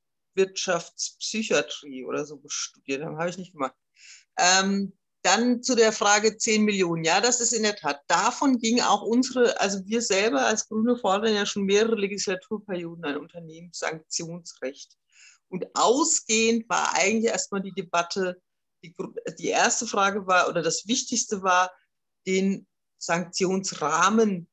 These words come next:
wirksam zu erhöhen. Jetzt kam, dann war ja die Frage, ja, müsste man da nicht so eine Mindeststrafe in Abhängigkeit vom Schaden oder sowas festlegen? Also man muss sagen, im Strafrecht ist es so, und das,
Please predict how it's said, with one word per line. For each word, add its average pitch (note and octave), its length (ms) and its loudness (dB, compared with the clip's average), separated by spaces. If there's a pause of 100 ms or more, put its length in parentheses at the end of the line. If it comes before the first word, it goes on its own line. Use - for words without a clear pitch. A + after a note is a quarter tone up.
wirksam D#3 600 0
zu - 240 -8
erhöhen. C3+ 540 -8 (360)
Jetzt - 180 -6
kam, G3+ 340 0
dann G3 160 2
war G#3 120 6
ja A#3+ 120 6
die A#3+ 100 2
Frage, G#3+ 300 2
ja, G#3 80 4
müsste A#3+ 340 0
man A3+ 160 4
da G#3+ 100 2
nicht A3 180 2
so A#3 80 0
eine G#3 100 4
Mindeststrafe G#3+ 1700 2
in F#3+ 340 -10
Abhängigkeit G#3 920 -2 (1120)
vom G3+ 260 0
Schaden A3 680 4
oder G#3 280 2
sowas G#3 320 0
festlegen? G#3 480 0
Also G#3 160 2
man A3 120 4
muss B3+ 300 2 (260)
sagen, A3 480 2 (760)
im G#3+ 100 0
Strafrecht A#3 680 2
ist - 180 -2
es A#3 160 -4
so, A#3+ 260 4
und A3 340 -2
das, - 340 -2